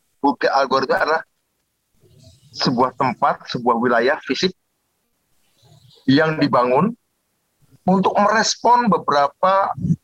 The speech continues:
yang sudah terjadi dan yang sudah kami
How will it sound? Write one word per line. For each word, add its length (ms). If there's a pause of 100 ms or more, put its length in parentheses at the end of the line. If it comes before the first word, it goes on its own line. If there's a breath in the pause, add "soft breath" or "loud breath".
(600)
yang 240
sudah 540 (320)
terjadi 640 (1040)
dan 180
yang 140
sudah 260
kami 160